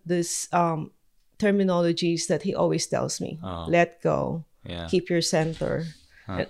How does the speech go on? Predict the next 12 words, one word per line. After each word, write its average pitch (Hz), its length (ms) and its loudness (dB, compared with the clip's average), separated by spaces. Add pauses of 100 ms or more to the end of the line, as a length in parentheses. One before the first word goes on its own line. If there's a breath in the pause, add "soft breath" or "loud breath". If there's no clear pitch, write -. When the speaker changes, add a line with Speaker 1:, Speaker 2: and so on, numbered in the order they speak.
(140)
Speaker 1:
it's 202 220 4
more 220 160 8
about 185 260 8
meditation 175 560 6
'cause 170 220 2
we 190 100 8
me-, 185 380 6
we 196 80 6
meditated 190 640 8
together 165 460 6
in 156 180 4
his 156 460 -2